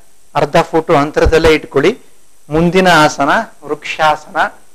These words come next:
ಬಲಗಾಲನ ಮಡಚಿ, ಬಲಪಾದ ಎಡಭಾಗದ ತೊಡೆ ಮೇಲೆ ಬರಲಿ. ಕಾಲು ಪಕ್ಕದಲ್ಲಿರಲಿ, ಈ ರೀತಿ ಮುಂದೆ ಹಿಂದೆ ಬೇಡ, ಸೈಡ್ ಇಟ್ಕೊಡಿ. ಒಂದೇ ಕಡೆ ದೃಷ್ಟಿಸಿ ನೋಡಿ. ಎರಡೂ ಕೈಯನ್ನ ಮೇಲಕ್ಕೆತ್ತಿ ನಮಸ್ಕಾರ ಸ್ಥಿತಿಯಲ್ಲಿ ಜೋಡಿಸಿ,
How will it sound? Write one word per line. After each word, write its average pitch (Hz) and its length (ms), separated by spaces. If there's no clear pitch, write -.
ಬಲಗಾಲನ 170 600
ಮಡಚಿ, 156 440
ಬಲಪಾದ 156 540
ಎಡಭಾಗದ 147 760
ತೊಡೆ 151 280
ಮೇಲೆ 139 240
ಬರಲಿ. 135 380
ಕಾಲು 180 360
ಪಕ್ಕದಲ್ಲಿರಲಿ, 170 760
ಈ 196 300
ರೀತಿ 160 280
ಮುಂದೆ 175 420
ಹಿಂದೆ 156 340
ಬೇಡ, 143 260
ಸೈಡ್ 165 260
ಇಟ್ಕೊಡಿ. 160 460
ಒಂದೇ 160 320
ಕಡೆ 185 200
ದೃಷ್ಟಿಸಿ 165 520
ನೋಡಿ. 156 340
ಎರಡೂ 175 320
ಕೈಯನ್ನ 170 400
ಮೇಲಕ್ಕೆತ್ತಿ 160 600
ನಮಸ್ಕಾರ 156 580
ಸ್ಥಿತಿಯಲ್ಲಿ 151 580
ಜೋಡಿಸಿ, 139 480